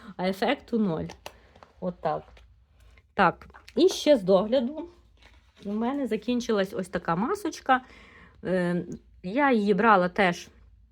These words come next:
з, на відпочинок з собою, якраз останній тиждень серпня. От така від Farmstay. Я взагалі от такі тканинні маски не купую,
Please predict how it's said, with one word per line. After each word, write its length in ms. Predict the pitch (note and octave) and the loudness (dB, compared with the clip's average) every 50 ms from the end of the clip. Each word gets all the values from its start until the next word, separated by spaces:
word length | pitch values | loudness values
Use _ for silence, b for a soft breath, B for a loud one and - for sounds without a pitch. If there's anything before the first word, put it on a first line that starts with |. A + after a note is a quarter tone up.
| _ _ _ - _ _ _ _ - - - | _ _ _ -20 _ _ _ _ -20 -20 -20
з, 380 | - - - - E3+ E3 E3 D#3+ | -20 -14 -6 -4 -2 -2 -2 -4
на 300 | E3+ F3 - F3+ F#3 F3 | -4 -4 -4 -2 -2 -2
відпочинок 560 | E3+ E3+ - A#3+ A#3 - G#4 G4 G4 F#4+ - | -4 -4 -6 -8 -4 -2 0 0 0 0 -2
з 40 | - | -4
собою, 260 | - A#3+ C4+ C#4 C4+ | -2 2 4 4 4
якраз 340 | B3+ B3 - A#3 A#3+ A#3 G#3+ | 4 4 2 0 0 2 -2
останній 400 | A3 - A#3 A3+ A3 G#3+ A3 G#3 | -4 2 2 2 4 4 0 0
тиждень 340 | - G#3 G3+ F#3+ G#3 G3+ | 0 -2 -2 0 -2 -4
серпня. 460 | G3+ - G#3 G3+ G3 G3 G3 G3 F3+ F3+ B B B B B B B B B B B | -2 0 2 2 2 2 -2 -4 -6 -6 B B B B B B B B B B B
От 120 | - F3+ - | -10 -10 -10
така 220 | - - F3+ D#3+ | -2 0 2 2
від 180 | F3 F#3+ F#3+ - | 2 0 -2 0
Farmstay. 560 | - G3+ G#3 G#3+ G#3+ - - D#4 D4+ E4+ F4+ D#4+ | 0 0 0 0 -4 -2 0 2 2 4 2 2
Я 200 | B3 A#3+ A#3+ A#3+ A3+ - | 4 4 2 2 0 -6
взагалі 360 | - F#3 - A#3 A3 A3+ A#3+ | -10 -2 0 2 2 4 2
от 100 | G#3+ G3 | 2 0
такі 160 | - - - | -2 -4 -6
тканинні 400 | A3 - - G#3+ G#3+ G#3 G3 G3 | -6 -2 -2 -2 0 0 0 0
маски 340 | G3 G3 F#3+ F#3+ - - G3 | 2 2 0 0 0 -2 -2
не 120 | G3 G3 F#3+ | 0 0 0
купую, 520 | - A#3+ A3+ - - F#4+ G4 G4 G4 F4+ | -2 -4 -4 2 6 8 8 8 8 6